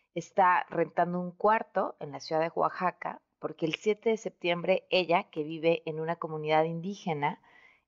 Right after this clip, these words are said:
en la Sierra Norte, eh, empezó a sentirse mal.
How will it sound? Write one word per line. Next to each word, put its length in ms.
en 440
la 140
Sierra 380
Norte, 580
eh, 320
empezó 340
a 20
sentirse 420
mal. 220